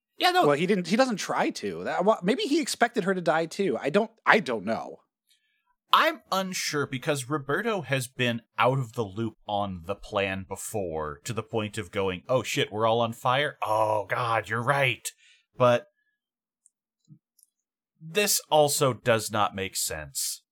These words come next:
Speaker 1: in the slightest, with
Speaker 2: No.
Speaker 1: everything that we have been discussing for episode.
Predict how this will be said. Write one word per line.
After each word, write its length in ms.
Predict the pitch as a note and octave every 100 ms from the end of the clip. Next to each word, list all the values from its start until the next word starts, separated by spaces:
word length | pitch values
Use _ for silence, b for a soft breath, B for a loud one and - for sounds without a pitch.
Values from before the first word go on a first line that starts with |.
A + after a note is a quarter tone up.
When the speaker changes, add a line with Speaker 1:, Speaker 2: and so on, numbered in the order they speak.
| -
Speaker 1:
in 180 | D#3+ C#3+
the 80 | A#2
slightest, 720 | - D#2 C#2 C#2+ - - - _ _ _
with 240 | A#2+ C3 G#2
Speaker 2:
No. 100 | G#2
Speaker 1:
everything 720 | C3 B2+ B2+ B2 - A#2+ A#2
that 120 | A2
we 120 | A2 G#2+
have 120 | G2
been 160 | G#2
discussing 500 | F#2+ - G#2+ F#2 G2
for 220 | F2+ G2 F#2
episode. 360 | - F#2+ -